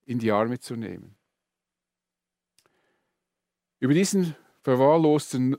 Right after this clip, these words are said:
Nichtsnutz, der nun gerettet wurde,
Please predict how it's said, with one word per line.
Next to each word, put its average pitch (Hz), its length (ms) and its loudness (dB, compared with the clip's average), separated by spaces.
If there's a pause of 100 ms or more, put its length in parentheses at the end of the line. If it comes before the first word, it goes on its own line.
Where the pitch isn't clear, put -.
Nichtsnutz, 147 1000 -4 (220)
der 139 140 2
nun 139 180 2
gerettet 135 560 -2
wurde, 143 500 0